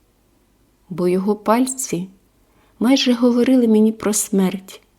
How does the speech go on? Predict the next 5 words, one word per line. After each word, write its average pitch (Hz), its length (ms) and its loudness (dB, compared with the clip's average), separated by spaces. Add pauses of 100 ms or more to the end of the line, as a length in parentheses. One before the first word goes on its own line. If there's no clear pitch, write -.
(680)
коли 190 200 -2
торкалися 202 760 -2
ззаду 190 400 -4
моєї 180 420 -4
шиї. 165 560 -8